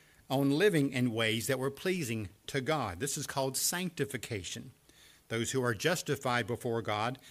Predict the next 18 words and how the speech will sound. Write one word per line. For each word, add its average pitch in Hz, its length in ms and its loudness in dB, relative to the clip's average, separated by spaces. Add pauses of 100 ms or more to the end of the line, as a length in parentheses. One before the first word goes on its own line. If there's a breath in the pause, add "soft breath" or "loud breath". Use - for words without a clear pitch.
will 135 160 2
also 156 460 2
live 160 220 -2
a 151 80 0
life 113 360 0
of 127 120 -6
sanctification, 110 960 -4
a 92 60 -6
life 101 280 -4
of 123 180 -4 (140)
holiness. 127 640 -6 (2000 loud breath)
This 202 220 2
was 185 160 2
not 175 220 -2
the 185 100 -2
norm 160 400 -2 (240 loud breath)
in 135 160 -4
Israel 110 520 0